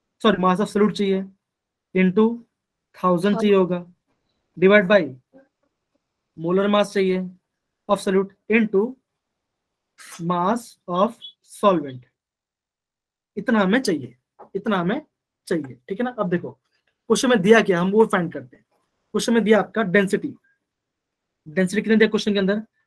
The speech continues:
आपका दिया है वन ट्वेंटी फ़ाइव ग्राम per एमएल, ये इसकी density दी गई है, ठीक है ना? क्या इसकी density दी गई है, ओके। और क्या दिया आपका, एनएसीएल दिया है।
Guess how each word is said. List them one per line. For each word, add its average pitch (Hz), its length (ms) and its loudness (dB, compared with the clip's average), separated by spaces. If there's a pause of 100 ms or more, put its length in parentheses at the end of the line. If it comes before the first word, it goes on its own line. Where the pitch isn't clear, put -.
(140)
आपका 180 260 -2
दिया 175 200 0
है 254 160 -4 (680)
वन 202 240 2
ट्वेंटी 208 400 0
फ़ाइव 196 440 -2 (840)
ग्राम 180 460 0 (160)
per 214 100 4
एमएल, 135 300 -6 (1400)
ये 202 80 4
इसकी 202 180 0
density 202 340 2
दी 147 120 -8
गई 127 160 -10
है, - 100 -18 (140)
ठीक 185 100 -8
है 202 60 -4
ना? 196 60 -2
क्या 208 140 2
इसकी 202 320 0 (460)
density 185 360 2
दी 170 160 4
गई 139 120 -4
है, 123 220 -14 (2250)
ओके। 131 240 -6 (1080)
और 196 120 6
क्या 220 120 6
दिया 208 120 8
आपका, 202 200 2 (260)
एनएसीएल 214 340 6
दिया 139 180 -6
है। - 120 -20